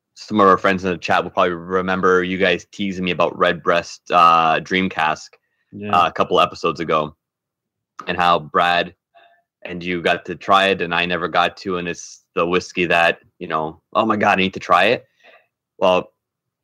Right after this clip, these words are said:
Speaker 1: lo and behold, our producer extraordinaire showed up in Toronto with a tiny, tiny dram of it for my drinking pleasure. And after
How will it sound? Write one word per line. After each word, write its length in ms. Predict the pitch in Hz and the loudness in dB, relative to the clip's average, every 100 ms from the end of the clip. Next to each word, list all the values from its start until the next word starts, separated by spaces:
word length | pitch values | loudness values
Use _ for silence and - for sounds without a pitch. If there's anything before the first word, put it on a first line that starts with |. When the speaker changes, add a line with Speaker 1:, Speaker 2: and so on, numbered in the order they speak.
| _ - | _ 0
Speaker 1:
lo 180 | 107 | 4
and 100 | 113 | 6
behold, 680 | 113 107 101 92 92 87 - _ _ _ _ _ _ _ | 4 4 4 4 2 -2 -18 _ _ _ _ _ _ _
our 520 | 92 90 87 87 87 _ _ _ _ _ | 2 4 4 2 -2 _ _ _ _ _
producer 340 | 107 107 107 104 | -4 -4 -2 -4
extraordinaire 720 | - 104 98 92 87 85 - | -2 2 4 4 2 0 -2
showed 300 | - 98 95 | 2 2 2
up 120 | 87 | -4
in 80 | 90 | -12
Toronto 640 | - 87 85 82 82 85 _ _ _ _ _ | -4 0 0 -2 -6 -8 _ _ _ _ _
with 180 | 92 87 | -6 -2
a 120 | 85 82 | -2 -2
tiny, 480 | - - 113 110 104 | -8 0 2 2 0
tiny 280 | 95 95 87 | -2 -4 -6
dram 360 | 78 87 85 85 | -4 -4 -2 -6
of 100 | 78 | -8
it 220 | 76 - _ _ _ _ _ _ | -12 -12 _ _ _ _ _ _
for 120 | 90 | -4
my 340 | 85 85 85 82 | -2 0 0 -2
drinking 380 | 76 87 82 76 | -4 -8 -8 -2
pleasure. 460 | 78 76 64 78 _ _ _ _ _ _ _ _ _ _ - _ _ _ _ _ _ _ | -2 -2 -8 -10 _ _ _ _ _ _ _ _ _ _ -20 _ _ _ _ _ _ _
And 480 | 90 90 90 87 78 _ _ _ _ _ _ _ _ _ _ _ _ _ _ - | 0 2 2 0 -6 _ _ _ _ _ _ _ _ _ _ _ _ _ _ -2
after 600 | 107 107 131 123 123 | -2 0 0 0 -2